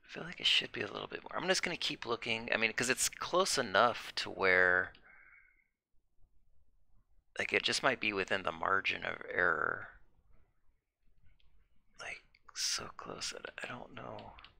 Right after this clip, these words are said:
Like, I don't know what they're doing to calculate the inverse, <clears throat> but I feel like it should be a little bit closer. So let me just keep double checking to make sure I don't have any errors. And then, so this was two one, so that's in four.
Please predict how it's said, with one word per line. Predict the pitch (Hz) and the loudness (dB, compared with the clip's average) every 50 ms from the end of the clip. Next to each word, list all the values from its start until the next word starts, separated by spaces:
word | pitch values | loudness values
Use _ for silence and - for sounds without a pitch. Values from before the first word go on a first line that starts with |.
| _ _ _ _ _ _ - - - - _ - | _ _ _ _ _ _ -20 -20 -20 -20 _ 8
Like, | - 107 107 | 12 12 12
I | 117 | 12
don't | 143 151 | 12 12
know | 143 131 | 8 8
what | 120 120 113 110 - | 8 6 4 6 8
they're | - 101 101 | 8 8 8
doing | 95 101 95 92 90 87 87 | 6 4 2 2 0 -2 -2
to | - - 90 85 82 - | -4 -2 0 0 0 0
calculate | - 95 90 87 - - 87 85 82 - | 2 0 0 0 0 0 0 0 0 0
the | - 78 - | 0 0 0
inverse, | - - - - - - - - - - - - - _ - | -2 -2 -4 -4 -4 -2 -2 -4 -4 -6 -8 -10 -18 _ -20
<clears throat> | _ - _ - | _ -18 _ -2
but | 139 123 117 - - - - - - 50 - - - - | -2 -2 -2 -4 -8 -8 -2 0 2 2 2 0 -6 -12
I | - | -10
feel | - 73 110 | -2 2 2
like | 120 - - | 2 2 6
it | - | 6
should | - - - 82 - 123 | 8 8 8 4 2 -2
be | 127 117 107 | -2 -2 -2
a | 95 | 0
little | 98 101 98 95 | 0 0 0 0
bit | - 98 - | -2 -2 -4
closer. | - - - 92 90 - - - 90 87 - - - - - - - - - - - - | -4 -6 -6 -4 -4 -2 -2 -4 -4 -6 -8 -12 -16 -20 -18 -16 -14 -14 -14 -14 -14 -12
So | - - 113 | -6 -2 -2
let | 123 156 | 0 0
me | 165 | 0
just | - 175 - - | -2 -2 -2 -2
keep | - - - - - - - - _ | -2 -2 -2 -4 -6 -10 -18 -2 _
double | - 110 - 104 95 | 0 2 2 2 4
checking | - - - 101 92 - - 90 87 87 90 90 - - - - - - - - - - - - - - - - - - - - - - _ - | 6 6 6 6 4 0 -2 -4 -4 -6 -8 -12 -14 -16 -16 -20 -20 -20 -20 -20 -20 -20 -20 -20 -20 -20 -20 -20 -20 -20 -20 -20 -20 -20 _ -16
to | - - | -14 -10
make | - - - - | -8 -2 4 4
sure | - - 95 | 4 4 4
I | - | 0
don't | 101 95 | 0 -2
have | - 92 95 | -2 -4 -4
any | 92 92 92 | -6 -6 -4
errors. | - 82 87 85 85 82 85 - - - - - - - - - - _ _ - - _ - - - - - _ - - - - - | -4 -4 -2 -2 -2 -2 -2 0 0 0 -2 -4 -8 -14 -16 -18 -18 _ _ -20 -20 _ -20 -20 -20 -20 -20 _ -20 -20 -16 -12 -12
And | 87 82 | -10 -8
then, | 85 87 82 80 80 80 80 - | -8 -10 -10 -10 -12 -14 -12 -10
so | - - - | -10 -8 -6
this | - - - - | -6 -6 -4 -4
was | - - - | -6 -8 -8
two | - - - 123 113 | -6 -6 -8 -8 -8
one, | - - - - - | -8 -8 -8 -8 -8
so | - - 104 | -8 -6 -6
that's | - - - | -6 -6 -6
in | - - | -10 -10
four. | - - - - - - - - - - - - | -10 -12 -12 -10 -10 -10 -10 -8 -8 -8 -10 -12